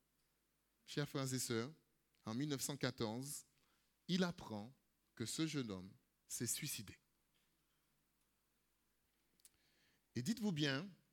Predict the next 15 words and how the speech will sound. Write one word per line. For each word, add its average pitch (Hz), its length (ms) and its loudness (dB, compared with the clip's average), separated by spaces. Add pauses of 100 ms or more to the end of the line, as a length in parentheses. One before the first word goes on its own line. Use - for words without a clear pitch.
(120)
que 131 100 -4
ce 262 200 2
jour-là, 143 500 2 (360)
Buber 143 500 6 (100)
comprend 143 400 2
qu'il 151 200 6
a 180 80 8
cherché 202 380 4
la 131 120 6
présence 185 460 4
de 139 100 4
Dieu 127 360 2 (260)
sans 175 380 4
être 131 180 2
présent 127 540 0